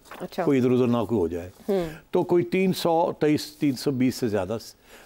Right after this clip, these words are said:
Speaker 2: वोट पड़ जाएंगे out of seven hundred।
Speaker 1: अच्छा।
Speaker 2: और ये वोट कैसे कैलकुलेट किए जाते हैं, वो कोई फार्मूले हैं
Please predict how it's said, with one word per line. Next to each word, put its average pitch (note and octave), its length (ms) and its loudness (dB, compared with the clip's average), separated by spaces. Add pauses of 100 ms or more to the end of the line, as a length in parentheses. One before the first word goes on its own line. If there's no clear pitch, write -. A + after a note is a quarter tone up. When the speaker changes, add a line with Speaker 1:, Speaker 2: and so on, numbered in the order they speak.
(120)
Speaker 2:
वोट A#2 180 0
पड़ G#2 160 0
जाएंगे A2+ 280 0
out A2 160 0
of A#2+ 100 -4
seven G2+ 240 -2
hundred। E2 500 -10
Speaker 1:
अच्छा। F3+ 300 -8 (140)
Speaker 2:
और E3+ 80 2
ये E3 260 2
वोट D3+ 220 2
कैसे E3 300 0
कैलकुलेट E3 380 0
किए D#3+ 160 2
जाते D#3 240 2
हैं, D#3 60 2
वो D3+ 120 2
कोई C#3 100 0
फार्मूले C3+ 420 2
हैं A#2+ 260 0